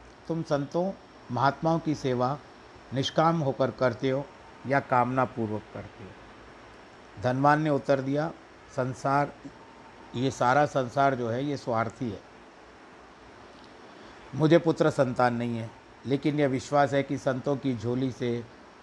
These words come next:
एक दिन मुझे लाल मिलेगा।" लाल यानी पुत्र। नारद मुनि ने उससे कहा, "मैं शीघ्र ही विष्णु भगवान के पास जाकर विनय करूँगा, वे तुझे पुत्र, पुत्र प्रदान करें।"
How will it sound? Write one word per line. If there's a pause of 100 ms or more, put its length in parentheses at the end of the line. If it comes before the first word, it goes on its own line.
(680)
एक
दिन
मुझे
लाल
मिलेगा।"
लाल
यानी
पुत्र। (2500)
नारद
मुनि
ने
उससे
कहा, (180)
"मैं
शीघ्र
ही
विष्णु
भगवान
के
पास
जाकर (500)
विनय
करूँगा, (500)
वे
तुझे
पुत्र,
पुत्र
प्रदान
करें।"